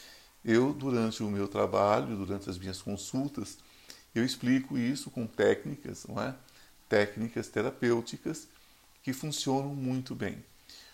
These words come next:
Mas a proposta desses podcasts, assim como as minhas lives, é de levar a, aquelas pessoas que de repente não terão acesso, não é, às minhas consultas, não terão acesso aos meus cursos, para que possam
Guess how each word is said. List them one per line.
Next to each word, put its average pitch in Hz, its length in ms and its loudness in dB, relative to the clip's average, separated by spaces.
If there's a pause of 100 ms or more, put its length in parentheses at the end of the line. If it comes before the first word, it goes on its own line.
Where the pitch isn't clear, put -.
(160)
Mas 143 340 2
a 143 80 2
proposta 135 680 6
desses 104 340 -4
podcasts, 117 640 -2
assim 110 300 -6
como 104 260 -6
as 98 120 -4
minhas 101 280 -6
lives, 110 560 0 (920)
é 110 120 4
de 113 120 0
levar 127 580 4 (220)
a, 104 240 2
aquelas 110 380 -2
pessoas 117 360 -4
que - 80 -10
de 107 60 0
repente 110 480 -4
não 117 220 -2
terão 127 360 -2
acesso, 113 600 0
não 110 120 -8
é, 123 160 -2 (680)
às 98 180 -2
minhas 107 220 -4
consultas, 127 680 -4
não 104 100 -4
terão 101 300 -4
acesso 98 400 -6
aos 107 100 -8
meus - 200 -10
cursos, - 580 -10 (480)
para 117 120 2
que 127 160 -4
possam 160 600 2